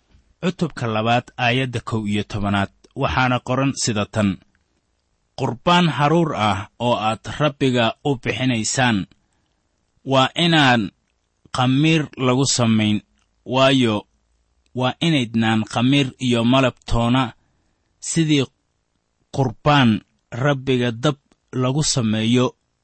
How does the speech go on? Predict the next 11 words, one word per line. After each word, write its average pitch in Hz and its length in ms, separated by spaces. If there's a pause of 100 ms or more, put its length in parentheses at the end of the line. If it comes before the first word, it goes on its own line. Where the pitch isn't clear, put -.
(100)
u 147 120
gubin." 104 400 (600)
Marka 143 680 (500)
waad 123 460 (100)
arkaysaan, 110 880 (200)
waxaa 127 380
jira 110 340 (200)
waxyaabo 120 680 (560)
la 147 160
maanacayo 117 800 (180)
iyo 117 260